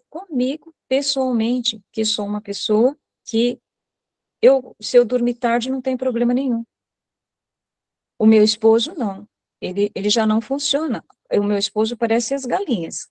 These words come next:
A hora que começa a escurecer, ele, o corpo dele já pede o descanso. Então, não adianta, não adianta falar com ele, querer resolver as coisas com ele à noite. À noite ele quer dormir. Então, ele tá mais de acordo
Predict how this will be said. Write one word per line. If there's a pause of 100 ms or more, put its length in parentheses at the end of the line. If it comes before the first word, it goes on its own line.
A
hora
que
começa
a (180)
escurecer,
ele,
o
corpo
dele
já (120)
pede
o
descanso. (1300)
Então,
não
adianta, (160)
não
adianta
falar
com
ele,
querer
resolver
as
coisas
com
ele
à
noite.
À
noite
ele
quer
dormir. (1300)
Então,
ele
tá
mais
de
acordo